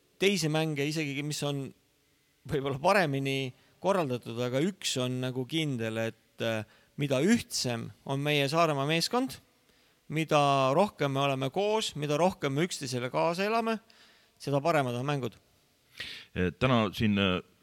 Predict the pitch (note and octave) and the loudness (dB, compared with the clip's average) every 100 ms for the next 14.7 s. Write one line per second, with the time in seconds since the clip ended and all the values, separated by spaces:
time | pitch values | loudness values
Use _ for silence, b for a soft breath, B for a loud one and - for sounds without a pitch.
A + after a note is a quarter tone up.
0 | - G2 F2+ G#2 F2+ F2+ F2 G2+ A2+ F#2 | -6 -4 0 0 2 0 0 0 0 0
1 | E2+ E2+ A2 G2+ - E2+ E2+ A2+ G#2 - | 0 2 4 2 2 2 2 4 2 0
2 | F2 E2+ D#2 F#2 F2+ D2 - F2 - F#2+ | -2 0 -2 -2 -4 -6 -6 -8 -4 -4
3 | F2+ F#2 E2+ D2+ F#2+ G2+ D#2+ D#2 E2+ E2 | 0 0 0 0 0 2 2 2 0 -2
4 | D#2 F2+ E2 E2 D2+ D#2 E2 D#2 G2 G#2 | -2 0 0 -2 -2 -2 -2 0 2 2
5 | D#2+ D#2+ B B B - F#2 F#2 G2+ - | 2 -2 B B B -2 0 2 0 -2
6 | D#2 - G2 G#2 E2 E2+ F2 E2+ D#2 - | -8 -2 0 4 2 0 0 0 -2 -2
7 | E2+ D#2+ D2+ - G2 D#2+ D#2 D#2+ F#2 F2 | -2 -2 -4 -6 -6 -4 -2 2 2 4
8 | E2 D#2 D2 - - E2+ - A#2+ G#2 F2 | 4 2 0 -2 -2 -2 2 4 6 6
9 | D2+ D2 B B B - G2 G2 F2 - | 4 0 B B B -6 0 4 4 4
10 | G2+ - F#2 G2 E2+ F#2 F2 D#2+ - _ | 0 0 2 2 2 2 2 2 0 _
11 | _ _ _ _ B2+ A#2 G2 F2 D#2+ E2 | _ _ _ _ 2 6 6 6 4 2
12 | D2+ D#2 D#2+ F#2+ F#2 D#2+ - D#2+ D#2 D2 | 0 -4 0 2 2 0 -2 0 0 2
13 | G2 F#2+ F2 F#2 G#2+ G#2 A2+ C3 A2 - | 0 0 -2 0 0 -2 -2 -2 -2 -2
14 | G#2+ G#2+ G#2 E2+ E2+ E2 E2+ | 0 0 0 0 0 -2 -4